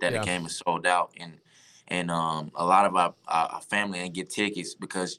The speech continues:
Speaker 1: Georgia wants to, wants to sell out because they wanna win so bad. They want the fans to be there. So you know how much that means for Auburn to come into, you know, their,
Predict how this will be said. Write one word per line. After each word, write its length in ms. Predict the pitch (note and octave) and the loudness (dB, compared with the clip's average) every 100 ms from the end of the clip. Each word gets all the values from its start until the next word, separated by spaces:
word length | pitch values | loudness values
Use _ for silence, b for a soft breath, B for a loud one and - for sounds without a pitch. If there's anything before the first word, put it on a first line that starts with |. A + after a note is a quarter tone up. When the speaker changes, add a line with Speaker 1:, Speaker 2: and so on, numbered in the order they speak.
| F2+ | -12
Speaker 1:
Georgia 540 | F2 G2+ G#2 E2+ E2+ D#2+ b b b b - | 0 4 4 2 -8 -12 b b b b 0
wants 240 | F#2+ F#2+ | 2 2
to, 200 | F#2+ F#2 - | -4 -8 -4
wants 240 | F#2+ G2 | 2 2
to 100 | - | 0
sell 300 | E2 G#2+ G2 | 0 2 4
out 240 | G2 F#2 F2 | 4 4 -2
because 180 | - | -8
they 100 | F2+ | -4
wanna 220 | G2 F#2+ F2 | -2 -4 -4
win 220 | F#2+ F#2+ | -2 -2
so 220 | - F#2+ | -2 -2
bad. 360 | E2+ G2 F#2+ F2 | 2 2 2 0
They 60 | F#2 | -6
want 160 | F#2+ | -10
the 60 | D#2+ | -10
fans 400 | - F#2+ F#2+ F#2+ | -6 -4 -4 -6
to 60 | |
be 180 | - G2+ | -6 -4
there. 220 | F#2 E2 D#2 B B - | -4 -6 -10 B B -12
So 140 | - | -6
you 120 | F#2+ | -4
know 200 | G2 G#2+ | 4 4
how 180 | G2+ F#2+ | 6 4
much 220 | F#2+ F2+ | 2 -2
that 200 | - E2+ | -2 -2
means 540 | E2+ F#2+ F2+ D#2 D#2 - b b | 0 -2 -2 -6 -10 -14 b b
for 240 | - - | -4 2
Auburn 300 | D#2+ F#2 F2+ | 6 6 6
to 60 | E2+ | -4
come 280 | - F2 E2+ | -10 -8 -8
into, 400 | D#2+ - E2 D#2 - | -10 -10 -8 -10 -4
you 80 | G2 | 2
know, 180 | F2 E2+ | 2 2
their, 200 | F2+ | 0